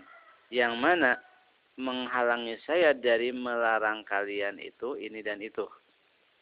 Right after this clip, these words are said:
Melarang saya dari melarangnya, apa, menghalangi saya dari melarang kalian dari mengucapkannya ini dan itu.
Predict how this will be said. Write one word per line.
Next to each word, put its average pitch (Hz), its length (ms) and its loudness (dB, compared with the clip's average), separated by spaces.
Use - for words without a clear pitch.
Melarang 92 320 -2
saya 104 160 -4
dari 101 400 -2
melarangnya, 95 720 -4
apa, 104 160 -8
menghalangi 104 560 -6
saya 104 160 -6
dari 110 160 -4
melarang 101 480 -2
kalian 101 320 -4
dari 98 160 -4
mengucapkannya 98 800 -12
ini 104 160 -10
dan 98 240 -10
itu. - 240 -12